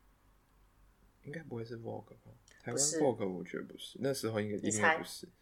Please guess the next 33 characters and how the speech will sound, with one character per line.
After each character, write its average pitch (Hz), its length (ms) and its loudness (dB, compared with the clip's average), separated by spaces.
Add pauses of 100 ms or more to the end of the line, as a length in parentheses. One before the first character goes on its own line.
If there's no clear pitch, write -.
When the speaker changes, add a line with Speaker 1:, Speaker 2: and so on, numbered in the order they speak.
(1800)
Speaker 2:
很 101 120 4
难 139 140 -2
猜。 156 100 -4
Speaker 1:
No， 160 60 6 (180)
呃， 113 140 12
庄 135 280 12
院 147 220 12
吗？ 110 300 8 (180)
Speaker 2:
<laughs> - 160 -18
不 - 80 0
是， 165 800 6 (480)
我 160 80 4
看 254 160 4
不 247 80 4
懂 156 100 4
日 196 120 6
文 139 160 8
啊， 151 100 -2
就 - 140 0
他 190 100 10
真 190 100 2
的 185 60 6
写 165 160 2
的 139 60 0
圣 165 160 -4
马 139 100 0
丁， 139 100 0
我 139 120 4
也 - 40 0
看 - 160 -6
不 147 80 -8
懂。 - 160 -8 (380)
<laughs> 269 60 12